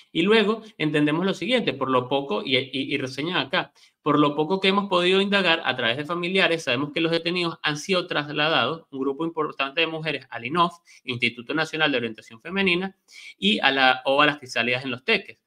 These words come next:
los adultos a cárceles nacionales y los adolescentes a centros de retención en diferentes estados. Esto es totalmente lamentable y, de nuevo, es normal tener miedo,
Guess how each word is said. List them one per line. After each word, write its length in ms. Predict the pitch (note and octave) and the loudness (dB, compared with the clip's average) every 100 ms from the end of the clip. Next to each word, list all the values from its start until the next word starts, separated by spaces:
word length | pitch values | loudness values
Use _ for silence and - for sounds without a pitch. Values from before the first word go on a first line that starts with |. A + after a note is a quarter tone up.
| _ _ | _ _
los 200 | C3+ B2+ | -2 0
adultos 480 | C3 E3+ E3+ F3 D#3 | 2 2 2 -2 -6
a 80 | - | -4
cárceles 360 | A2+ B2+ C#3+ | -6 -4 -6
nacionales 520 | E3+ E3 F#3+ F#3 F3+ | -6 -6 -4 -2 -2
y 60 | D#3+ | -2
los 380 | D#3 D#3+ C#3+ C#3+ | -6 -6 -6 -2
adolescentes 600 | D3+ E3 E3+ D#3+ D#3 D3+ | 0 0 -2 -6 -10 -10
a 80 | C#3+ | -12
centros 300 | C3+ C3+ D3+ | -10 -8 -6
de 60 | |
retención 500 | D3 D3 B2+ B2+ E3 F#3+ | -6 -8 -10 -10 -12 -10
en 100 | C3+ | -10
diferentes 560 | B2+ B2+ A2+ - - - | -8 -10 -14 -16 -16 -16
estados. 600 | A#2+ - - _ _ _ _ _ _ _ _ _ _ _ _ | -20 -18 -18 _ _ _ _ _ _ _ _ _ _ _ _
Esto 260 | G3+ A3 - | 2 2 0
es 60 | E3 | -2
totalmente 480 | D3 D3+ D#3 D#3 | 0 2 0 0
lamentable 600 | E3 E3 F3 F3 B2+ D3 - | 2 2 0 0 0 0 -2
y, 120 | E3+ | 0
de 120 | D#3 | 0
nuevo, 440 | F#3+ F#3 A#2+ - - _ _ _ - | 2 0 0 -2 -12 _ _ _ -2
es 160 | F#3 E3+ | -2 0
normal 400 | D#3+ E3 E3+ A#2+ | 0 0 -2 -2
tener 240 | A#2+ C3 | -4 -6
miedo, 320 | A2+ B2+ G#2 | -4 -6 -6